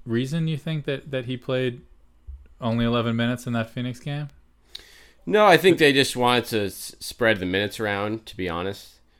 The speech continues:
Speaker 2: Um, you know, obviously Rob Williams played, it was pretty much a third unit in the fourth quarter there. And so they gave Kanter, you know, seems to be the first guy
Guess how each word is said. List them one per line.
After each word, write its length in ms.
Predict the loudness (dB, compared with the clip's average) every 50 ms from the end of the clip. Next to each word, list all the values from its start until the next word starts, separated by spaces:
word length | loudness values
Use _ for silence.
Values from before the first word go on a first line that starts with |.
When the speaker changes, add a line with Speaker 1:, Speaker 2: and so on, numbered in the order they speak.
| _ _ _ -10
Speaker 2:
Um, 560 | -6 -6 -4 -4 -4 -6 -8 -8 -10 -12 -14 -16 _
you 100 | -10 -8
know, 60 | -8
obviously 240 | -8 -8 -8 -8 -8
Rob 240 | -6 -6 -6 -6 -6
Williams 320 | -6 -6 -6 -8 -8 -12
played, 380 | -14 -10 -8 -6 -6 -6 -8 -12 _ _ _ _ _ _ _
it 60 | -6
was 160 | -6 -6 -6 -6 -10 -10
pretty 180 | -8 -6 -6
much 140 | -6 -6 -8
a 40 | -14
third 240 | -10 -8 -6 -4 -4
unit 260 | -4 -6 -6 -8 -10
in 60 | -12
the 60 | -14 -14
fourth 280 | -12 -10 -10 -10 -10 -10
quarter 220 | -10 -10 -8 -6
there. 300 | -6 -6 -6 -6 -8 -12 _ _ _ _ _ _ _ _ _ _ _
And 160 | -10 -10 -10 -8
so 160 | -8 -8 -6
they 100 | -4 -2
gave 280 | -2 0 -2 -2 -4 -2
Kanter, 580 | 0 0 0 0 0 0 2 2 2 2 0 -2
you 60 | -2
know, 300 | -4 -4 -4 -6 -8 -12 _ _ _ _ _ _ _ _ _
seems 240 | _ -2 -2 -2 0
to 80 | 0 0
be 20 | 0
the 60 | 0
first 320 | -2 -2 -2 -2 0 0
guy 680 | 0 2 2 4 4 2 2 2 0 0 -2 -4 -6